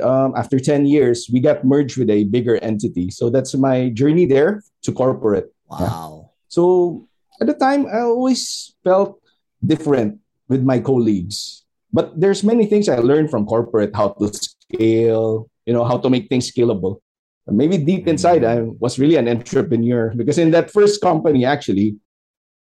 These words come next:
Speaker 1: I,
Speaker 2: Yeah.
Speaker 1: when I talk to the owner, we just talk about sales and what to do.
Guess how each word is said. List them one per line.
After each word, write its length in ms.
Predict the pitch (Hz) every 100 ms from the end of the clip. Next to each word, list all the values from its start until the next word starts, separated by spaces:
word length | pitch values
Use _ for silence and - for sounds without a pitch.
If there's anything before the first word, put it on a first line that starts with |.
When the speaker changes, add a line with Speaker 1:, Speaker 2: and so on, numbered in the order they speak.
| _ _ -
Speaker 1:
I, 80 | 131
Speaker 2:
Yeah. 80 | -
Speaker 1:
when 160 | -
I 160 | 202 202
talk 240 | 220 240
to 80 | 220
the 80 | 139
owner, 480 | 117 151 127 120 131 127
we 80 |
just 240 | 123 196 202
talk 160 | 180
about 320 | 170 135 143 135
sales 560 | 113 123 135 127 131
and 160 | - 110
what 160 | 127
to 80 | 127
do. 220 | 127 117